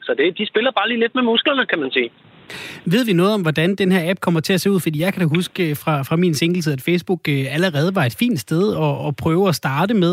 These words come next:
Speaker 2: at date. Man kunne prikke til folk eller, eller sende en, øh, besked, øh, øh, og finde frem til folk, man måske havde set på en, øh, bar eller på studiet eller et eller andet. Hvad, hvad kan de
Speaker 1: Ja.
Speaker 2: mere, øh, byde ind med her?
Speaker 1: Nå, men jeg tænker jo, Facebook har den fordel, at de,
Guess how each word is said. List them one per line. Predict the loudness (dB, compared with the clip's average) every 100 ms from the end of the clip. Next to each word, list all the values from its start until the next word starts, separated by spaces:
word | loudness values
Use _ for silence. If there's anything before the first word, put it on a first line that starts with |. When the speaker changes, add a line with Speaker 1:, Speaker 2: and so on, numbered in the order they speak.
| 0
Speaker 2:
at | 0
date. | 2 2
Man | 2 0
kunne | 0 0
prikke | 0 0 0
til | 0
folk | 0 0
eller, | -2 -2
eller | -2 -2 -2
sende | 0 2 2
en, | 2 2
øh, | 0
besked, | -2 0 0 0 -4
øh, | -8 -8 -6 -8 -8
øh, | -8 -6 -6 -4 -4
og |
finde | -2 0
frem | 2 2
til | 2
folk, | 2 0
man | 0 0
måske | 0 0 2
havde | 2 0 -4 -4
set | -2 -2 -2
på | -2 0
en, | -2 -2
øh, | -4 -6 -12 -14 -4
bar | -2 -2 -2
eller | -2 -4
på |
studiet | -2 0 2 0
eller | 2
et | 0
eller | 0 2
andet. | 0 -2 -14 -6
Hvad, | -2 -2
hvad | -2
kan | -2 0 2
de |
Speaker 1:
Ja. | 4 4
Speaker 2:
mere, | 4 2 0 0
øh, | 0 0 0
byde | 2 2
ind | 2
med | 2
her? | 2 2 -2 _ _ _ _ _ _ _ -4
Speaker 1:
Nå, | 0
men | 2
jeg | 0
tænker | 0 0 0
jo, | 0
Facebook | -2 -2 -4
har | -4 -2
den | -4 -2
fordel, | -2 0 0 2 0 2
at | 2 2 -2 _ _
de, | -4